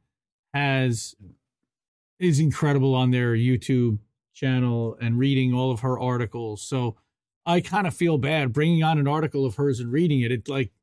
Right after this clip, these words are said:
it doesn't do them justice. So I kind of have I, I love it. I share them and I include them in the updates and everything, but I just haven't covered one of her stories in a while. So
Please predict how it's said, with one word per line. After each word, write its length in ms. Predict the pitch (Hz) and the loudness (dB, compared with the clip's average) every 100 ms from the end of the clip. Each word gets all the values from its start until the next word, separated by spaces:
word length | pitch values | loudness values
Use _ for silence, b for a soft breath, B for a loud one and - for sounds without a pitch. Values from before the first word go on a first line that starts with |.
| _ _ - | _ _ -8
it 100 | 156 | -4
doesn't 300 | 170 165 175 | 0 2 2
do 200 | 120 160 | 2 2
them 200 | 156 143 | 2 0
justice. 640 | 107 156 170 - 90 - - _ _ _ _ | 0 -2 -2 -8 -14 -16 -20 _ _ _ _
So 720 | - 160 151 143 139 139 131 - _ _ _ _ _ _ _ - | -8 0 2 2 2 2 0 -4 _ _ _ _ _ _ _ -4
I 200 | 147 151 | -2 -2
kind 300 | - 160 185 | -2 -2 0
of 220 | 190 143 - - - | 0 -2 -6 -16 -2
have 320 | 160 156 131 _ - | 0 0 -2 _ -10
I, 100 | 156 | -6
I 200 | 156 165 | -2 2
love 260 | 151 151 220 | 4 4 2
it. 80 | 175 | 2
I 140 | 156 | 2
share 400 | 147 - 151 208 | 0 0 0 2
them 320 | 202 156 180 165 | 2 2 2 2
and 260 | 143 143 | 2 2
I 100 | 139 | 0
include 420 | 143 143 120 165 156 | 0 0 0 0 0
them 160 | 147 | 2
in 80 | 143 | 0
the 80 | 131 | -2
updates 400 | 147 160 165 - | -4 -4 -6 -4
and 60 | |
everything, 260 | 147 139 143 | -6 -4 -6
but 180 | 143 - | -6 -8
I 80 | 143 | -10
just 160 | 170 | -8
haven't 220 | 196 185 | -6 -6
covered 280 | - 147 151 | -6 -4 -2
one 160 | 127 135 | -2 -4
of 60 | |
her 80 | 117 | -6
stories 380 | 104 127 127 110 | -8 -6 -6 -4
in 60 | 110 | -6
a 60 | |
while. 200 | 98 92 | -8 -10
So 340 | - 143 127 | -6 -4 -4